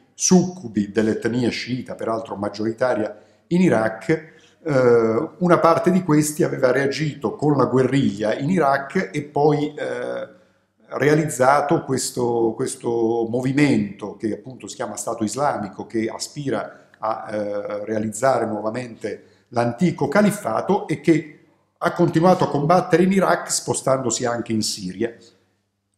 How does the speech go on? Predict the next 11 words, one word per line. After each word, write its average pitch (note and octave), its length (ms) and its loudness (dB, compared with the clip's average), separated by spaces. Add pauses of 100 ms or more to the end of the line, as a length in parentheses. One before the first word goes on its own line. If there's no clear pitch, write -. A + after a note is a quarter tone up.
L'altro C3 520 2
gruppo C3+ 380 2
fondamentalista A#2+ 920 -2
in G#2+ 80 -2
Siria G#2 640 -2
era A#2 360 0
Al-Nusra, A#2 720 -4
che G2+ 160 -6
è - 40 -2
una G2 440 -12
affiliazio-, F#2+ 600 -14